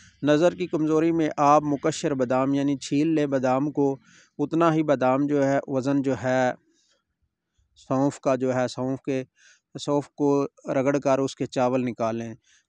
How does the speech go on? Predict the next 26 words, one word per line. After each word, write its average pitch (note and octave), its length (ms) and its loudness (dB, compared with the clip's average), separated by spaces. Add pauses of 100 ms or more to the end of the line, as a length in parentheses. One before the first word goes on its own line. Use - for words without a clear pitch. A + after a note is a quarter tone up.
जितना D#3+ 300 2
वज़न D#3 340 0
चावलों D3 440 4
का D3 140 2
है C#3 80 0
उतने C3+ 300 -2
ही B2 180 -4
च-, - 240 -18
मसाल C3 460 0
है, B2+ 180 -2
पचास C3 400 -4
पचास C3 340 -4
ग्राम, A#2+ 320 -2 (440)
पचास C#3 340 0
ग्राम C#3 380 0
सौंफ C3+ 300 -6
के C3 160 -6
चावल B2+ 380 0
और C#3 220 -6
पचास B2 440 -4
ग्राम B2 320 -4
ही, C3+ 240 -8 (640)
आ, A#2+ 340 0 (640)
बादाम C#3 360 2
की B2 140 -12
गिरियाँ। B2 380 -4